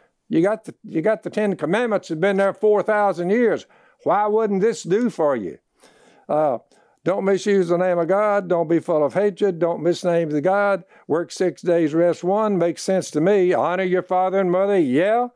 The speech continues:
that would, that would be, you'd be a lot better person if you did. You wouldn't go out and start shooting people. Don't murder. Don't steal. Don't lie. And don't covet. The law has been there four thousand years. The law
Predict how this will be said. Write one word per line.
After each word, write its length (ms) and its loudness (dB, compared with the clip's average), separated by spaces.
that 240 0
would, 160 0
that 180 2
would 180 -2
be, 120 2
you'd 240 2
be 120 2
a 80 0
lot 280 -2
better 220 0
person 440 -2
if 160 -2
you 80 0
did. 320 0
You 80 4
wouldn't 260 2
go 140 2
out 100 0
and 100 -8
start 280 -2
shooting 340 -4
people. 400 -2
Don't 340 -2
murder. 440 0
Don't 380 -4
steal. 680 -2
Don't 520 -4
lie. 560 0
And 180 -2
don't 300 -2
covet. 400 -2
The 120 0
law 340 2
has 140 -4
been 220 0
there 180 2
four 320 0
thousand 480 0
years. 320 2
The 120 0
law 520 2